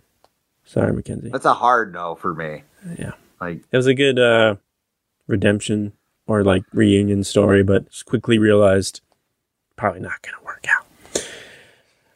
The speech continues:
Speaker 1: Uh, here's the last one we'll do individually. Greg Joseph is a restricted free agent,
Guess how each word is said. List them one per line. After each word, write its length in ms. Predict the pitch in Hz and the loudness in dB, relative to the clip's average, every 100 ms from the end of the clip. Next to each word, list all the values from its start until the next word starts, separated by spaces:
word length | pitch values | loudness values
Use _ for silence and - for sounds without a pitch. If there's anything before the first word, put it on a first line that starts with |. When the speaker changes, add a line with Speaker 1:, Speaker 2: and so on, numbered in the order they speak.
| 98 | 0
Speaker 1:
Uh, 720 | 127 139 139 139 139 135 135 | 2 4 4 2 2 4 2
here's 340 | 131 - 170 151 | 0 -2 -2 0
the 40 | |
last 300 | 135 135 139 | 2 2 2
one 140 | 143 139 | 2 2
we'll 80 | |
do 180 | 123 131 | 2 2
individually. 640 | 127 123 117 123 123 127 120 | 2 2 4 4 4 4 2
Greg 240 | 131 127 | 2 2
Joseph 420 | 120 127 123 113 | 2 0 2 2
is 160 | 113 117 | 2 4
a 100 | 120 | 4
restricted 580 | 117 107 - 180 175 143 | 2 0 0 -2 -2 -4
free 260 | - 127 | 0 2
agent, 520 | 117 110 117 117 - | 4 2 -2 -4 -8